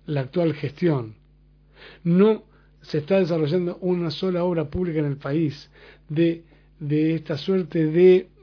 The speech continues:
de recesión vamos a terminar en una depresión. Y eso se tiene que terminar hoy, ahora.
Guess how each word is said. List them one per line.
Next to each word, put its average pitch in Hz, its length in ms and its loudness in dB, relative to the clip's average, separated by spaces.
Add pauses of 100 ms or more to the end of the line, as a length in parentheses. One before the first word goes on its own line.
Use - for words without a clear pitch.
de 139 480 -8
recesión 170 560 -2
vamos 190 280 0
a 185 60 -4
terminar 156 380 0
en 170 100 2
una 160 200 0
depresión. 143 800 -6 (1800)
Y 170 160 4
eso 202 180 2
se 170 120 0
tiene 175 200 2
que 151 80 -2
terminar 165 520 2
hoy, 170 340 2
ahora. 143 520 -2